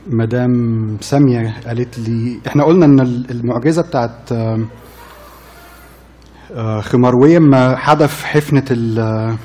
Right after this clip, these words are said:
الريحان للقديس تدرس الشاطبي حصلت في كنيسة باسم القديس تدرس الشاطبي.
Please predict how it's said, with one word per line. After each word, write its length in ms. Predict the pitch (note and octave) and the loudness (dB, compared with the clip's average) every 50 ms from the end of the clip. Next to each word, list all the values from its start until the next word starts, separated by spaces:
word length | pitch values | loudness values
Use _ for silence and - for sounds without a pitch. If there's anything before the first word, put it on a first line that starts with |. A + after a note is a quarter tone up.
| - - - - - - - - | -14 -20 -20 -20 -20 -14 -8 -6
الريحان 640 | C3 A#2 A2+ B2 A2+ - - D3+ D3+ D#3+ D#3+ D#3 D3 | -4 -2 -2 -4 -4 -4 -2 0 2 4 4 4 2
للقديس 680 | C#3 B2+ A#2+ A#2+ A2+ A#2+ A#2 - B2 B2 C#3+ - - | 2 -2 -4 -4 -6 -8 -6 -6 -4 -4 -4 -2 0
تدرس 320 | D#3 D3+ D3 C#3 B2+ - | -2 0 0 -2 -4 -6
الشاطبي 340 | B2+ - - D#3+ D#3+ C#3 C3+ | -6 -4 -2 -2 -2 -2 -4
حصلت 320 | - D3+ D3+ - C#3+ A#2+ | -2 -2 -2 -2 -2 -4
في 100 | - - | -4 -6
كنيسة 260 | A#2+ - C#3 C#3+ - B2+ | -4 -2 -2 -2 -2 -2
باسم 240 | C3 C#3 C3+ C3+ B2+ | -4 -2 -2 -2 -4
القديس 320 | - C3+ A#2+ C3 C#3 - | -4 -4 -6 -6 -6 -4
تدرس 340 | - C#3 C3+ B2+ A#2 A#2 - | -4 -4 -4 -4 -8 -8 -10
الشاطبي. 520 | A2+ - - C3+ C3 B2 A2+ G#2 A2+ A2+ | -10 -8 -4 -4 -4 -4 -4 -6 -10 -10